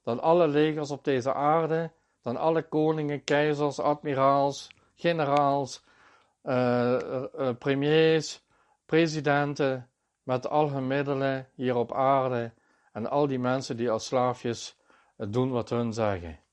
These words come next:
En dat, eh, g-, eh, zeg ik even generiek en chargerend.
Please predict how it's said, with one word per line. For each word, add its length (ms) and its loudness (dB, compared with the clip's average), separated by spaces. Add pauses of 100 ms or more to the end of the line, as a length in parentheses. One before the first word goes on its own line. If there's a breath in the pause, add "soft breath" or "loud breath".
(520)
En 120 -6
dat, 220 -2
eh, 200 -2
g-, 140 -14
eh, 720 -2 (420 soft breath)
zeg 240 4
ik 80 -2
even 240 0
generiek 520 -2
en 160 0
chargerend. 840 -4